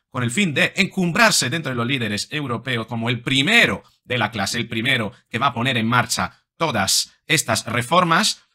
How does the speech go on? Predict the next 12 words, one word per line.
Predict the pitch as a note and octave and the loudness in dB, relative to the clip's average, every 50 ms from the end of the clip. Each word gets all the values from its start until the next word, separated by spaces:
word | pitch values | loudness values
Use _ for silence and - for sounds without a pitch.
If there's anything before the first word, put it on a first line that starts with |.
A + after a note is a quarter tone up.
| _ _ _ _ _ - | _ _ _ _ _ -12
¿Al | - | -10
fin | G3 - C3 A#2+ | -4 -4 -2 0
de | A#2+ A#2+ | 0 0
qué? | A#2+ F3+ | 2 2
Al | A#2+ G2+ | 2 2
fin | - A2+ G#2+ | 0 -2 -2
de | A2 | -2
obtener | A2+ A2+ - G#2+ G#2+ A2+ A#2 A2+ A#2 A#2+ | -4 -4 -2 -2 0 2 2 2 0 -2
claramente, | - A#2+ A2 A2 A2 A#2 A#2+ A#2+ B2+ C#3+ E3 - - | -4 -2 -2 0 0 -2 -2 -2 -2 -4 -4 -4 -6
eh, | - - C3+ A#2+ A2+ - - | -8 -8 -6 -8 -8 -10 -12
el | - A2+ A2+ A2 A2 G#2+ G#2+ G#2 G#2 G2+ G2+ - - _ - - _ _ | -8 -6 -4 -4 -2 -2 -2 -2 -4 -4 -6 -8 -12 _ -20 -20 _ _
reconocimiento, | - - - G3 - F3 D#3+ C#3 - - B2 A#2 A#2+ C#3+ C3 A2 G2+ - F2 D#2+ - | -4 0 0 0 2 2 0 0 0 0 0 0 2 2 2 0 -2 -8 -12 -16 -16